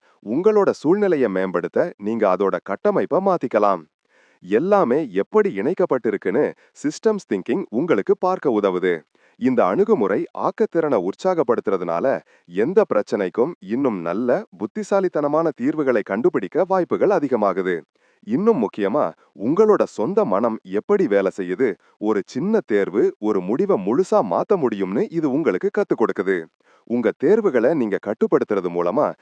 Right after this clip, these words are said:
நீங்க எதிர்மறை விளைவுகளை குறைக்கலாம். அப்புறம் இன்னும் நேர்மறையான, உற்பத்தி திறன் கொண்ட வாழ்க்கையை உருவாக்கலாம். சிஸ்டம்ஸ் திங்கிங்கோட இன்னொரு முக்கிய அம்சம் பொறுப்புணர்ச்சி. நிறைய பேரு ஒரு பிரச்சனையை சந்திக்கும் போது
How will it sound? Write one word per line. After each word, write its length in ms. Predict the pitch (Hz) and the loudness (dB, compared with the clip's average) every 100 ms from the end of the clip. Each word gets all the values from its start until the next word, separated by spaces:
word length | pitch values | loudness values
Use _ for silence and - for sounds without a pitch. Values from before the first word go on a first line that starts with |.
| _ | _
நீங்க 260 | - 113 104 | -6 -2 -2
எதிர்மறை 580 | 80 92 160 202 185 127 | -2 0 0 2 2 0
விளைவுகளை 480 | 95 175 175 95 - | 0 0 0 -2 -2
குறைக்கலாம். 480 | 139 107 98 90 80 - _ | -2 -2 -2 -2 -2 -8 _
அப்புறம் 480 | 87 87 92 107 98 | -8 -4 0 0 -2
இன்னும் 420 | - 95 107 101 85 | -6 -6 -4 -4 -4
நேர்மறையான, 800 | 90 131 185 127 92 85 92 185 - - | -2 -2 0 0 0 0 -2 -4 -6 -8
உற்பத்தி 480 | 104 - 208 - - | -6 -2 -2 0 -4
திறன் 260 | 117 190 214 | -2 -2 0
கொண்ட 220 | 196 160 | 2 2
வாழ்க்கையை 460 | 92 98 98 120 | 2 0 0 0
உருவாக்கலாம். 680 | 190 190 135 101 101 90 80 80 _ _ _ _ - | 2 2 2 2 0 0 -2 -10 _ _ _ _ -6
சிஸ்டம்ஸ் 440 | 160 180 226 214 - | -4 0 2 2 0
திங்கிங்கோட 520 | 165 151 139 120 98 | -2 0 0 2 2
இன்னொரு 340 | 85 127 208 143 | -2 2 2 2
முக்கிய 380 | 92 - 165 98 | -2 -4 0 0
அம்சம் 380 | 90 131 101 90 _ - | -2 -4 -4 -6 _ -4
பொறுப்புணர்ச்சி. 800 | 113 226 202 143 98 - 87 76 _ _ _ | -2 0 2 2 0 -4 -10 -10 _ _ _
நிறைய 420 | 95 92 160 214 | -6 -4 0 0
பேரு 420 | 185 98 92 113 80 _ | 0 0 -2 -2 -6 _
ஒரு 200 | - 110 98 | -2 -2 0
பிரச்சனையை 460 | - 101 208 202 120 | -4 -2 -2 0 -2
சந்திக்கும் 440 | 101 123 120 98 | -2 -6 -6 -6
போது 360 | 90 98 143 | -4 -2 -2